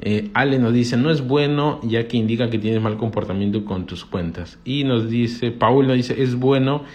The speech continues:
estar en Infocorp, uno debe estar con buena calificación". Uy, mira, justamente el último comentario, el último, o sea, el, el,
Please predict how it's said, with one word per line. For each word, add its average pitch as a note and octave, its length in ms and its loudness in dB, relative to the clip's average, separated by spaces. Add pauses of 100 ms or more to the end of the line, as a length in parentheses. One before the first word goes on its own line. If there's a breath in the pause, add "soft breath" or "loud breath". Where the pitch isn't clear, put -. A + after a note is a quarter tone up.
(300 loud breath)
estar A#2 400 0
en B2+ 80 6
Infocorp, A#2+ 480 2
uno A#2 180 2
debe A2+ 160 2
estar A2+ 240 -2
con G#2 140 -2
buena G#2+ 260 2
calificación". G2 760 -4
Uy, F#3+ 220 8
mira, A2 320 0
justamente A3+ 720 -2
el B2+ 120 2
último A#3+ 480 2
comentario, G#2 840 0 (460 loud breath)
el B2 100 4
último, F3+ 640 2 (100)
o G#2+ 60 2
sea, A2 240 -2
el, A2+ 220 0
el, G#2+ 240 -2